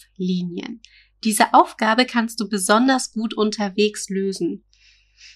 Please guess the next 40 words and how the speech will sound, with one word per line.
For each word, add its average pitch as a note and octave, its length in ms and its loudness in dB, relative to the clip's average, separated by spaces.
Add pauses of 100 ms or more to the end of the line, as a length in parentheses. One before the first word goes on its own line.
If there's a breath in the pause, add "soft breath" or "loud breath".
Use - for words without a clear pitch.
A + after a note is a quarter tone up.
(140)
In G#3+ 100 4
meiner A3 260 4
Instagram-Story C4 1000 -2
habe A#3 160 -6
ich - 100 -14
dir G#3+ 240 0
ein F#3+ 160 -2
paar F#3 180 -6
Beispielbilder F3+ 800 -6
gezeigt. F3 640 -10 (240 soft breath)
Du G#3+ 100 -2
kannst G#3 360 0
Linien A#3 360 2
besonders G#3 600 0
gut A3 200 -8
in G3 220 -2
Brücken A3+ 480 -2
oder G3 320 0
in F#3 100 -2
anderer F#3+ 460 0
Architektur F#3+ 760 -6
finden. F#3 540 -6 (280 loud breath)
Auch G3+ 160 4
Schiffe, B3+ 460 4
die A#3+ 160 0
übers F#3 340 0
Wasser B3 380 0
fahren, C4 320 -2 (240 loud breath)
hinterlassen G#3+ 680 0
für G3 140 -2
kurze B3 480 -2
Zeit G#3+ 400 -2
eine G3 200 2
Spur G#3+ 360 -2
zurück, F3+ 380 -8
genau F#3+ 280 4
wie G3 100 -2
Flugzeuge F#3+ 680 -2
im F#3+ 140 -4
Himmel. G3 400 -2